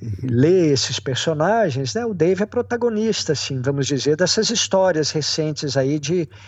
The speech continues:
Speaker 2: de montanhismo. Um cara que já teve quinze vezes no cume do Everest, vinte e cinco no Denali, então,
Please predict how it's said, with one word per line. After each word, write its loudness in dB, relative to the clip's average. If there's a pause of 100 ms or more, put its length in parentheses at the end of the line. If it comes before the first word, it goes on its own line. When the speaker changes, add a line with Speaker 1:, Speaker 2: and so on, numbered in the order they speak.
(560)
Speaker 2:
de 2
montanhismo. 2
Um -6
cara 4
que -4
já 0
teve -2
quinze -2
vezes -2
no -4
cume -2
do 0
Everest, 2
vinte 0
e 0
cinco 0
no 0
Denali, 2
então, 0